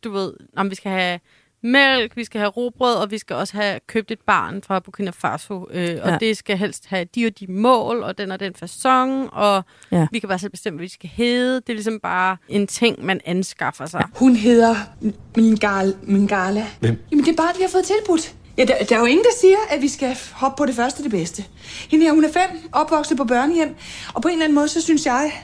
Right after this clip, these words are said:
Speaker 3: at hun måske nok burde have haft en eller anden form for, for rigtigt familieliv, og som måske først på et senere tidspunkt havde mistet sine forældre.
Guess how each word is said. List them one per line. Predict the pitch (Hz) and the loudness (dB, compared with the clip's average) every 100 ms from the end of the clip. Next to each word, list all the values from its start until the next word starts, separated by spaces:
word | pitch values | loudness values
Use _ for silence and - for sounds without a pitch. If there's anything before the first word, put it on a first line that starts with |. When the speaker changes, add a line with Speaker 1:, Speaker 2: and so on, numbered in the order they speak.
| - - | -20 -8
Speaker 3:
at | 208 190 | -6 -2
hun | 220 214 | 0 2
måske | 208 208 | 0 0
nok | 185 202 - | -2 -2 0
burde | 226 226 | 0 2
have | 202 | 0
haft | 185 202 | -4 -4
en | |
eller | 196 180 | -6 -6
anden | 196 | -2
form | 190 175 | -2 0
for, | 208 170 - - - | -2 -2 -6 -14 -6
for | - 190 | -4 -2
rigtigt | 220 220 220 | -2 -2 -2
familieliv, | - 196 190 190 170 165 | 2 2 2 -2 -2 -2
og | 156 | -2
som | 185 | -2
måske | 175 170 170 | -2 -2 -4
først | 175 175 | -6 -4
på | - | -6
et | 180 | -4
senere | 208 214 | 0 0
tidspunkt | 208 185 - 175 | 0 -4 -6 -4
havde | 175 | -2
mistet | 165 175 190 | -2 -2 -4
sine | 175 180 | -6 -4
forældre. | 165 160 180 | -2 -2 -6